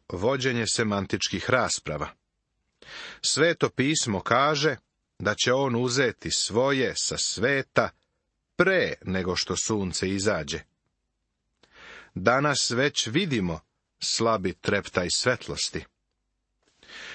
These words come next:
Ja ne spominjem nikakav datum u vezi sa uzdignućem crkve.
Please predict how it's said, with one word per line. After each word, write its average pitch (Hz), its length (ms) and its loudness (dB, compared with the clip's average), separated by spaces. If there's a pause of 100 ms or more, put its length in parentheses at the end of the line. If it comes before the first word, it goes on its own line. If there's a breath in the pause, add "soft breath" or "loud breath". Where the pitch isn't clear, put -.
(160 loud breath)
Ja 156 220 4
ne 156 120 2
spominjem 175 480 4
nikakav 185 420 2
datum 143 540 2 (280)
u 110 100 0
vezi 104 360 2
sa 98 300 0
uzdignućem 101 840 -2
crkve. - 540 -4